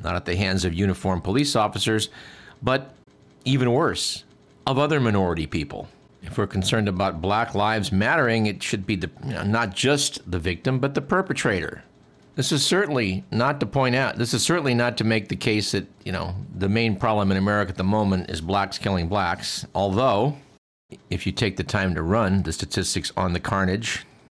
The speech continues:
the data would suggest that the primary issue is black on black violence. We will say this, black people are not encouraging other black people to go out and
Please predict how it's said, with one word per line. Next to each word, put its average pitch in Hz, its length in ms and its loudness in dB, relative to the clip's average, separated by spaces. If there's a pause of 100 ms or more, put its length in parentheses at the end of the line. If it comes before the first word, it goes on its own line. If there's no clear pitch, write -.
(340)
the 90 140 -4
data 110 300 2
would 135 160 2
suggest 135 680 2 (560)
that 80 120 -8
the 92 80 -4
primary 107 560 2
issue 98 320 0
is 87 160 -2
black 98 480 0
on 92 200 0
black 87 480 -2 (340)
violence. 78 680 -4 (720)
We 110 160 2
will 139 200 4
say 139 260 4
this, 160 540 0 (840)
black 123 280 0
people 127 240 2
are 117 100 4
not 117 180 2
encouraging 107 720 2 (720)
other 95 260 0
black 82 360 -2
people 82 260 0
to 87 80 -2
go 82 160 0
out 82 220 0
and 76 320 -2